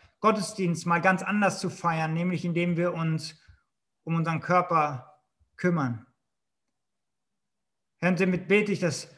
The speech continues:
aus dieser Freiheit heraus wir die nächsten Tage uns überlegen, was könnte das eine oder das andere sein, was ich umsetzen kann, damit ich mehr Energie und mehr Leben erfahren kann. Wir beten,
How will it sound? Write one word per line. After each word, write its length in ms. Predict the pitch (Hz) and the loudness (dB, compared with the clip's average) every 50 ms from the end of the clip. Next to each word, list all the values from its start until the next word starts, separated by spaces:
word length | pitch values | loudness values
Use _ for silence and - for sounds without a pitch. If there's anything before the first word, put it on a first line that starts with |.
| _ _ - | _ _ 2
aus 240 | 160 180 185 - | 2 4 4 2
dieser 240 | - 214 202 190 190 | 0 0 2 4 2
Freiheit 500 | - - - 180 185 180 180 180 170 165 | 2 4 4 4 6 6 6 4 2 2
heraus 460 | 156 165 160 156 165 170 175 170 - | 0 0 2 2 2 2 2 0 0
wir 80 | 170 160 | -2 -2
die 140 | 151 156 160 | 0 0 0
nächsten 380 | 165 185 185 175 185 - 170 | 0 0 -2 -2 -4 -6 -2
Tage 340 | 156 156 170 170 170 156 170 | 0 2 4 4 2 2 0
uns 160 | 160 160 156 | -2 -2 -2
überlegen, 480 | 170 165 160 160 170 180 190 190 190 175 | -2 0 0 2 2 2 2 0 0 0
was 400 | 170 - - - - - - _ | -2 -2 -4 -8 -14 -18 -12 _
könnte 280 | - 208 208 190 196 190 | -2 -2 0 0 0 0
das 360 | 180 170 156 - - - - - - _ _ _ _ _ _ _ _ _ _ _ _ _ _ _ _ _ _ - | 0 0 -2 -2 -6 -10 -14 -18 -20 _ _ _ _ _ _ _ _ _ _ _ _ _ _ _ _ _ _ 2
eine 420 | - 196 208 214 208 202 196 185 | 4 4 4 4 4 4 4 4
oder 120 | 180 175 | 4 4
das 220 | 170 170 165 - - | 2 2 0 -2 -4
andere 320 | 190 202 208 196 202 190 | -2 -2 0 0 0 0
sein, 300 | 160 180 175 175 175 175 | 0 0 0 0 0 0
was 140 | 170 165 156 | -2 -2 -2
ich 100 | 143 - | -2 -2
umsetzen 560 | 226 214 202 180 170 156 156 - - 156 139 | 0 0 2 2 2 0 -2 -4 -8 -10 -8
kann, 580 | - 143 135 131 131 127 123 117 - - _ _ _ _ _ _ _ _ _ _ _ _ _ _ _ _ _ _ _ _ | -4 -4 -4 -2 -2 -4 -4 -6 -8 -14 _ _ _ _ _ _ _ _ _ _ _ _ _ _ _ _ _ _ _ _
damit 240 | - 160 175 185 165 | -2 0 0 0 0
ich 100 | 175 127 | 0 0
mehr 200 | 170 185 190 196 | 2 2 2 2
Energie 800 | 185 185 180 165 139 156 170 160 147 139 123 113 - - - _ _ _ _ _ _ - | 2 0 -2 -2 -2 -2 -2 -2 -2 -2 -4 -6 -10 -14 -20 _ _ _ _ _ _ -6
und 140 | 165 165 | -4 -2
mehr 180 | 170 170 170 170 | 0 0 0 0
Leben 300 | 165 160 165 160 156 156 | 0 0 0 0 -2 -2
erfahren 600 | 151 139 - - 147 139 131 127 120 117 110 110 | -4 -4 -4 -4 -2 -2 -2 -2 -2 -4 -6 -8
kann. 300 | - 123 120 120 120 117 107 - _ _ _ _ _ _ _ _ _ _ _ _ _ _ _ _ _ _ _ _ _ _ _ | -10 -8 -8 -8 -8 -10 -12 -16 _ _ _ _ _ _ _ _ _ _ _ _ _ _ _ _ _ _ _ _ _ _ _
Wir 100 | - 143 | -8 0
beten, 540 | 135 180 190 185 185 170 156 139 123 127 - | 2 2 2 2 0 -2 -2 -2 -4 -6 -10